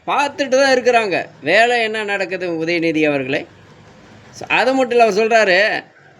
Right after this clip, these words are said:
அங்க மோட்டரெல்லாம் வாங்கி அங்கங்க, அங்கங்க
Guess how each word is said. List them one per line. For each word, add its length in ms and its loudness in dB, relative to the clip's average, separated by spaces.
அங்க 360 -12
மோட்டரெல்லாம் 380 -2
வாங்கி 380 2
அங்கங்க, 760 0
அங்கங்க 500 -2